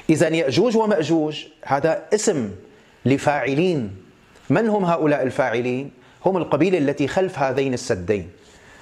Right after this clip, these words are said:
إن يأجوج ومأجوج قبيلة واحدة وليسوا قبيلتين، قبيلة واحدة لكن لهم صفتان من الشدة والغلظة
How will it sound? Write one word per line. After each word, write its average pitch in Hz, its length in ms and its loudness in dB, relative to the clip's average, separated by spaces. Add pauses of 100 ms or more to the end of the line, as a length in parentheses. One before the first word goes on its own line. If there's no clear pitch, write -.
(320)
إن 202 180 4
يأجوج 180 440 2
ومأجوج 156 420 0
قبيلة 214 380 0
واحدة 180 240 0
وليسوا 165 380 0
قبيلتين، 120 600 -4 (120)
قبيلة 208 320 2
واحدة 131 260 -2
لكن 139 280 -2
لهم 214 220 0
صفتان 180 680 -4 (300)
من 160 140 0
الشدة 156 540 0
والغلظة 202 800 0